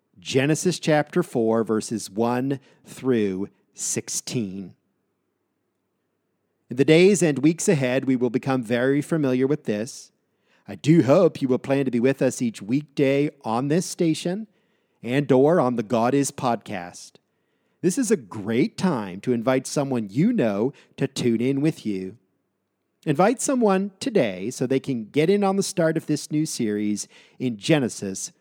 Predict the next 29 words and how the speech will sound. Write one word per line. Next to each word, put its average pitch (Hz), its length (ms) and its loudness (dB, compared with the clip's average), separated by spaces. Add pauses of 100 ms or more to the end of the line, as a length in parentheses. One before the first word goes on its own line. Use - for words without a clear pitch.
(140)
four. 92 560 -10 (2000)
Later 220 300 6
this - 180 2
week, 127 240 0
I 135 60 2
want 143 240 0
to 165 80 2
introduce 135 480 -2
you 180 60 -4
to 139 120 -8
the - 80 -8
characters 120 840 -6 (260)
who 131 100 2
we 123 140 0
have 131 160 0
just 151 260 -2
met. 95 380 -8 (640)
There 104 260 -2
is 151 160 2
God, 151 600 2 (400)
always 170 800 2
the 190 100 0
main 120 260 0
character. 101 760 -12 (580)
There 113 220 0
are 139 180 2
Adam 127 540 0
and 151 280 -2
Eve, 113 640 -6